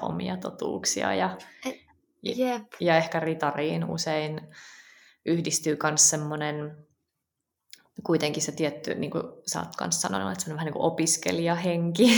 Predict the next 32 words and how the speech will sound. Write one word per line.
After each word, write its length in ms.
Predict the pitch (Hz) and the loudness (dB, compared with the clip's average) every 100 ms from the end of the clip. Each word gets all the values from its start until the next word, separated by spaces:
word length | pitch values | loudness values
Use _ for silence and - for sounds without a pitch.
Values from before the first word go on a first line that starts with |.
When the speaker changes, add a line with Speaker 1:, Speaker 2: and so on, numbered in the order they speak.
| 226 | 6
Speaker 1:
<laughs> 160 | - | 2
tai 140 | - 151 | 2 2
semmonen, 600 | 156 147 160 175 185 185 - - | 2 -2 -2 0 0 -2 -8 -6
Speaker 2:
Joo. 340 | 247 226 202 190 | 2 4 4 4
Speaker 1:
mikä 160 | 160 156 | 2 0
siis 280 | 151 147 - | 0 0 2
tarkoittaa 520 | 156 156 - - 151 | 2 0 -6 -2 -2
sit 140 | 147 - | -4 -8
ehkä 280 | 151 - 156 | -8 -6 -4
myös 580 | 156 160 160 160 156 156 | -2 0 2 4 2 0
vähän 260 | 151 156 | -2 -4
sellaista, 400 | 151 156 160 - | -2 -2 -2 -2
että 120 | 170 - | -4 -2
saa, 220 | 151 - | -2 -4
et 180 | - - _ - | -8 -14 _ -6
ei 120 | 143 | -4
niinku 220 | 143 143 | -4 -4
ihan 280 | 170 160 151 | -4 -4 -4
vielä 180 | 175 - | -2 -4
tiedä, 460 | - 254 254 202 202 - - | -2 2 4 4 2 -2 -8
miten 320 | 170 165 160 | -4 -2 0
toimia, 520 | 160 151 151 147 151 | 2 0 0 -2 -4
niin 140 | 147 151 | -2 -2
saattaa 380 | 156 156 151 147 | -2 -2 -2 -4
vahingossa 420 | - 147 - - | -6 -8 -8 -8
vähän 180 | - 151 | -10 -10
niinku 160 | 151 | -6
sohasta 720 | 165 160 165 156 156 - - - | -4 -2 2 2 2 -2 -4 -4
ja 280 | 175 - - - - - - | 0 -2 -4 -16 -16 -18 -14
siinä 300 | - 170 170 - | -6 -4 -4 -2
kun 160 | 165 | -2
niinku 180 | 165 170 | -2 -2